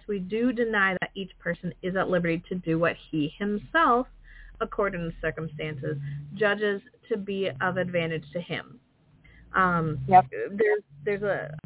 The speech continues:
Speaker 1: a couple more sentences here, and it's, it's just so applicable to today. I just wanna, like, you know, modernize the language and, like,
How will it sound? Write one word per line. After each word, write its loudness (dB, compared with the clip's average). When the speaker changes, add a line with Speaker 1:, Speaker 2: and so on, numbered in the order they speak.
Speaker 1:
a -12
couple 0
more 2
sentences -6
here, -2
and 4
it's, 2
it's -6
just -8
so 2
applicable 0
to -2
today. -2
I -4
just -14
wanna, -4
like, -8
you 0
know, -2
modernize 0
the -8
language -8
and, -12
like, -10